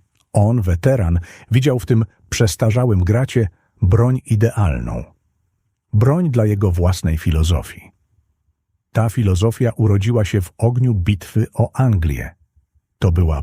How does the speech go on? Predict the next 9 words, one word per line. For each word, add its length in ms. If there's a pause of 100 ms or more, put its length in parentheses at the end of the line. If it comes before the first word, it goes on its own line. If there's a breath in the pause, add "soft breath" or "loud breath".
(120)
polska 480
szkoła. 640 (580 loud breath)
Podejście 560
tak 240
blisko, 500
że 140
pomyłka 520
jest 300
niemożliwa. 760